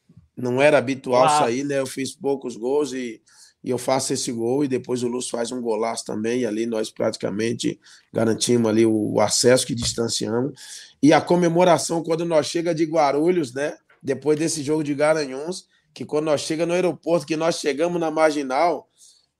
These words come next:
Speaker 1: cara, vocês pararam a Marginal, foi nego subindo por cima do ônibus, aquilo ali,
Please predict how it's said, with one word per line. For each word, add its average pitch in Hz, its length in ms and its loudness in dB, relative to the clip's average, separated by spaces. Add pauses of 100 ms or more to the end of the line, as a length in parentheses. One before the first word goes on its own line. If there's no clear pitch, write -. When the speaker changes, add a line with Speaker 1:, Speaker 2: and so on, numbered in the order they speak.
Speaker 1:
cara, 143 160 -2
vocês 131 420 -2
pararam 135 480 0
a - 20 -4
Marginal, 139 640 -2
foi 135 140 -8
nego 143 200 -2
subindo 139 480 -8
por 143 160 -8
cima 143 360 -4
do 139 200 -4
ônibus, 139 420 -2
aquilo 147 280 0
ali, 143 380 4